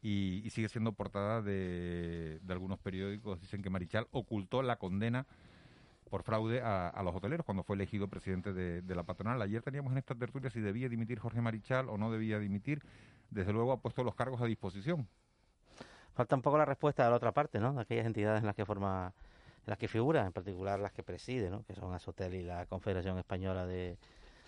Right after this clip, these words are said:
Speaker 2: de hoteles, ¿no? y alojamientos turísticos, la seat. Eh, bueno, lo que, lo que el titular de hoy tiene mucho que ver con las propias declaraciones que Jorge Marichal realizó ayer por la mañana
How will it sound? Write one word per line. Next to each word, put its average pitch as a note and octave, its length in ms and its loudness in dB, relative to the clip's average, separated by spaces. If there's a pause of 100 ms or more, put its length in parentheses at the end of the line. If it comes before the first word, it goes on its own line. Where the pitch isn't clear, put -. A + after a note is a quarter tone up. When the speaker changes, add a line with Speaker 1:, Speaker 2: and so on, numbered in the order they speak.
(260)
Speaker 2:
de F2+ 1080 -8
hoteles, F#2+ 400 -2
¿no? A#2+ 80 -2
y A#2+ 60 -2
alojamientos F#2 360 0
turísticos, - 440 -4
la E2+ 80 -10
seat. A#2 320 4 (600)
Eh, B2 300 4
bueno, D#3 220 6
lo B2+ 140 6
que, B2+ 240 4
lo A#2 200 0
que A2+ 300 2 (100)
el A2 60 0
titular A#2 320 4
de C#3 160 6
hoy D3+ 460 6
tiene D3+ 160 4
mucho D3+ 280 2
que D3 100 4
ver D3 160 6
con E3 180 2
las D3 100 6
propias C#3 240 2
declaraciones B2+ 460 4
que C3 140 4
Jorge A#2+ 200 2
Marichal G#2 720 4 (100)
realizó F#2 800 0
ayer F#2+ 180 0
por G#2 140 0
la G#2 60 4
mañana A#2 380 0